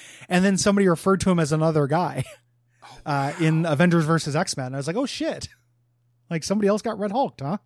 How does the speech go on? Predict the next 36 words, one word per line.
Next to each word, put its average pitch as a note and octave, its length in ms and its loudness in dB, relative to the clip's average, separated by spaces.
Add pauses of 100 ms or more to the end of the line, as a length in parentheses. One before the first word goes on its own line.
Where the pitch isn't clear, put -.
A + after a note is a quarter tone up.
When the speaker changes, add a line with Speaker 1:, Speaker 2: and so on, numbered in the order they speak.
(560)
Speaker 2:
Wow, D#3 220 -20
comics G3 300 -16
Speaker 1:
So C#3 60 -6
Speaker 2:
sound B2+ 280 -8
really G#2 220 -20
good, C#3+ 260 -20
man. E2+ 220 -20 (600)
Speaker 1:
I G#3+ 80 0
also C#4+ 220 2
found A#3 200 2
out F#3+ 100 2
there's E3+ 160 2
a D#3 60 4
Red D3+ 220 0
She-Hulk. - 600 -4 (560)
So C3+ 380 0
Speaker 2:
Oh, C3+ 40 2
yeah, - 100 4
Speaker 1:
Disney F3+ 160 4
Speaker 2:
Red A#3+ 60 4
Speaker 1:
Plus, G3 100 0
Speaker 2:
She-Hulk - 260 0
was D#3+ 120 -2
running - 40 -4
Speaker 1:
hopefully E3+ 220 -2
Speaker 2:
around D3 120 -2
at, - 40 -6
Speaker 1:
coming. C3 40 -8
Speaker 2:
like, C3+ 140 -8
the C3 80 -14
same B2+ 220 -8
time A#2+ 180 -8
as G#2 140 -16
Red G2 140 -12
Hulk. - 340 -20 (640)
Speaker 1:
Yeah. D#3 100 -8